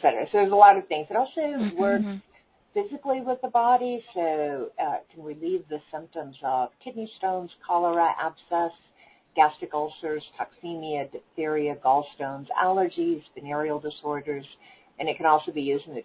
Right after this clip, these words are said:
Speaker 1: treatment of disorders associated with the thyroid, the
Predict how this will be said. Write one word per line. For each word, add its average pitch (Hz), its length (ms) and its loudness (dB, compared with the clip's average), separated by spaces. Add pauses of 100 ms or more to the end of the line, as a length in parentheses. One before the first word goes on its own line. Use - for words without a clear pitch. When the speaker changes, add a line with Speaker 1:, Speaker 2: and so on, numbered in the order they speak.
Speaker 1:
treatment 226 340 -4
of 147 140 -8
disorders 147 680 -4
associated 143 640 -4
with 131 180 -12
the 113 80 -20 (120)
thyroid, 175 560 6 (120)
the 151 60 -20